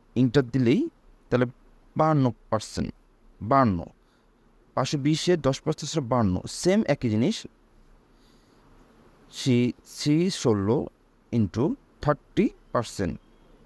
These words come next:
ইন্টার দিলে একশো ছাপ্পান্ন। আপনার ইকুয়াল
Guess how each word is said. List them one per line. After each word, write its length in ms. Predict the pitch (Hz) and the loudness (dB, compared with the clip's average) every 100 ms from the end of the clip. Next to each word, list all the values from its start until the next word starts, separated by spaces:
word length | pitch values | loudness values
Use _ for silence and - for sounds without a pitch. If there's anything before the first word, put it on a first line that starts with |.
| _ | _
ইন্টার 320 | - 127 147 | -2 2 2
দিলে 200 | 127 151 | 0 0
একশো 160 | 175 - | 0 -2
ছাপ্পান্ন। 540 | - 147 - 107 92 - _ _ - _ _ _ _ - - - _ _ - - - - _ - - - _ - - - - | -2 -2 0 0 0 -4 _ _ -20 _ _ _ _ -20 -20 -20 _ _ -20 -20 -20 -20 _ -20 -20 -20 _ -20 -20 -20 -10
আপনার 440 | - 95 110 95 104 - _ _ _ _ _ _ _ _ _ _ _ - - - | -6 -2 2 2 2 -2 _ _ _ _ _ _ _ _ _ _ _ -20 -20 -4
ইকুয়াল 520 | 139 - 139 107 160 | -4 0 4 4 2